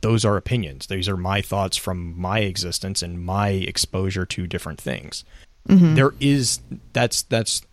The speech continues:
Speaker 1: both the fascinating and the frustrating thing about this particular debate. There is no answer at the end of the road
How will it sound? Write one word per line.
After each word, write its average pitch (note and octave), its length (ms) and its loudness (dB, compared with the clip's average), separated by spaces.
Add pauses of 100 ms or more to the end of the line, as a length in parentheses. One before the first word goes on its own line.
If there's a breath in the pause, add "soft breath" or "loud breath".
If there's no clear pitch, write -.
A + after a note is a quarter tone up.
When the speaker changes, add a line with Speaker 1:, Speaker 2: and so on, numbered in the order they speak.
(140)
Speaker 1:
both A2 340 0
the G2+ 60 -6
fascinating F#2 760 0
and F2+ 380 -6
the F2+ 240 -6
frustrating G2 760 0
thing G2 260 -2
about F2+ 340 -4
this F#2+ 240 -4
particular - 460 -6
debate. F#2 320 -4 (300 soft breath)
There A#2 180 4
is C3 280 2
no G2+ 200 -2
answer G2+ 600 -2 (280)
at G#2 160 -4
the G#2+ 120 -2
end F#2 120 -2
of F2 60 -4
the D#2 80 -10
road F#2 400 -4